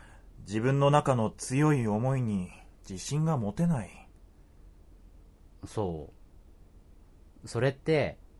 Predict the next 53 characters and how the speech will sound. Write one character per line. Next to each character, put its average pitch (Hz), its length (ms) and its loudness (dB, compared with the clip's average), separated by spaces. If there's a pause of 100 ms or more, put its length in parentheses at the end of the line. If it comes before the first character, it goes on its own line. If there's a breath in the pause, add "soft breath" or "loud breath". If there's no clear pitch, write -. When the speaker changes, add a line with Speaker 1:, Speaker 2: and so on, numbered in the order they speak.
(300)
Speaker 2:
素 - 180 -18
敵 208 240 2
な 226 140 4
こ 214 100 -4
と 226 140 0
だ 104 140 0
よ。 90 200 -6 (1160)
信 117 260 -2
じ 117 180 -2
ら 123 120 2
れ 131 100 2
る 107 140 -2
大 107 240 -2
切 120 260 -6
な 113 100 -2
人 117 220 -4
が 120 280 2 (640)
た 104 160 -8
く - 60 -18
さ 92 260 -4
ん、 78 140 -8 (640)
い 131 100 0
ろ 185 140 4
ん 226 60 4
な 226 100 4
方 208 260 2
向 196 200 2
に 185 160 0
い 170 40 -2
て 175 100 -2
く 185 140 -2
れ 185 120 2
る 190 80 2
っ 202 40 0
て - 240 -10
こ 87 140 -8
と。 76 260 -10 (1200)
た 107 160 -6
く - 80 -16
さ 143 200 2
ん 117 80 0
の 87 100 -2
人 110 240 -8
に 104 300 -4 (560)
恵 95 120 -4
ま 110 200 0
れ 113 100 0
て 131 140 -2
る 135 80 2
っ 143 60 -2
て - 180 -16
こ 85 140 -16
と。 - 160 -16